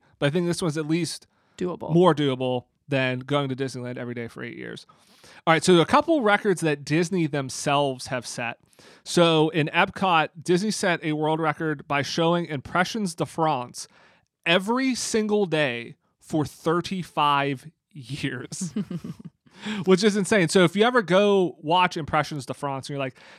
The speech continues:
Speaker 1: "This video looks a little bit dated," it is. It's because it's from
Speaker 2: Yeah.
Speaker 1: the eighties, and Disney's been showing it for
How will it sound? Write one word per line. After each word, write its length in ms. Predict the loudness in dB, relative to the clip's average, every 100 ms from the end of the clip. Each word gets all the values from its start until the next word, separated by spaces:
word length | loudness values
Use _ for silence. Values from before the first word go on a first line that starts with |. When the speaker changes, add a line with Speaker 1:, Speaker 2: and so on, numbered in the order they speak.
| _
Speaker 1:
"This 200 | -2 0
video 280 | 0 2 2
looks 220 | 2 0
a 40 |
little 200 | 0 0
bit 180 | 0 -2
dated," 500 | 0 0 2 0 0 -8 _ _
it 120 | -4 0
is. 400 | 2 2 0 -4
It's 180 | -6
because 300 | -2 -2 2
it's 100 | 2
from 160 | 4 4
Speaker 2:
Yeah. 60 | 4
Speaker 1:
the 80 | 4
eighties, 380 | 4 4 2
and 140 | 0 4
Disney's 320 | 6 6 4
been 140 | 2
showing 380 | 2 4 6 4
it 160 | 0 -2 -6 -20 -20
for 280 | -2 4 6